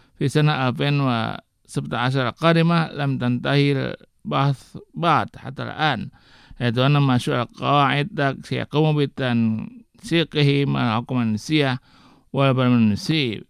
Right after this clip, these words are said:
wa ada bidayat jasadil balaman nisi wa masyru'il qawaid alladhi iqtarahatu lajnatul intikhabatul amah biwasitatil qawaidil qadimah.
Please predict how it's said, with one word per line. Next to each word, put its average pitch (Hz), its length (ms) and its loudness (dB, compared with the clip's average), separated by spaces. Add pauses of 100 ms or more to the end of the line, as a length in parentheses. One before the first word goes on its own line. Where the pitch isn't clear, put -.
(100)
wa 123 320 -2
ada 127 240 -2
bidayat 135 400 2
jasadil 135 560 -2
balaman 120 480 0
nisi 107 400 0 (560)
wa 123 80 -2
masyru'il 123 560 0
qawaid 123 400 -2
alladhi 135 560 -2
iqtarahatu 123 800 -2
lajnatul 131 480 -4
intikhabatul 127 480 -4
amah 131 480 0 (480)
biwasitatil 135 1040 0
qawaidil 120 880 -2 (240)
qadimah. 117 880 0